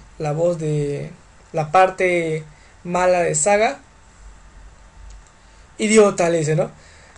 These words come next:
"Desperdiciaste una oportunidad perfecta para deshacerte de Atena. ¿Tú realmente tienes la intención de apoderarte de la tierra?". "Saga". Vemos que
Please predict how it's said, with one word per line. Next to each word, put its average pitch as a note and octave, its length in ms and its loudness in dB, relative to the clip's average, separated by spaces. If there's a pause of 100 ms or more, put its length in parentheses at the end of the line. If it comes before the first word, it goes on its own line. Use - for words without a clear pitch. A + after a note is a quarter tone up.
(380)
"Desperdiciaste G3+ 920 -2
una A3 120 0
oportunidad G#3 520 -4
perfecta G#3 540 -4
para F3 200 0
deshacerte E3+ 600 -4
de F#3 80 4
Atena. F3+ 500 -2 (1000)
¿Tú A#3+ 180 2
realmente G#3+ 440 0
tienes G#3+ 240 -2
la G3+ 100 -2
intención F#3+ 400 -6
de G3 80 0
apoderarte F3+ 500 -2
de F#3+ 60 -6
la F3+ 100 -4
tierra?". G#3+ 460 0 (1200)
"Saga". A#3+ 560 2 (560)
Vemos D#3+ 240 -8
que D#3 280 -4